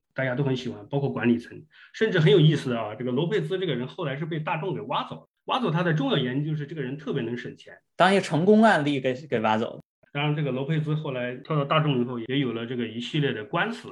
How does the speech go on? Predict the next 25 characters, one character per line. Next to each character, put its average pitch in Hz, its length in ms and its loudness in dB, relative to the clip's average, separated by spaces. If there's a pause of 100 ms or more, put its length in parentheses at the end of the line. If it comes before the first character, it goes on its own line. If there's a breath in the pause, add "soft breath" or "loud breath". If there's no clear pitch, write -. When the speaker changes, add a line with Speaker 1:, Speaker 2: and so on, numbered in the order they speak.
(160)
Speaker 1:
后 - 160 -4
来 123 240 -2
发 143 200 -2
现 123 320 0
他 - 140 -12
把 131 200 -8
欧 160 120 -2
宝 131 140 -2
的 113 80 -6
很 107 120 -8
多 113 120 -6
重 165 160 -4
要 135 40 0
的 123 80 -4
材 - 200 -10
料 110 160 -12
带 151 180 0
过 107 100 -6
去， - 220 -16 (140)
然 120 120 -6
后 127 60 -2
后 135 160 -2
来 123 140 0
通 147 240 2
用 120 420 0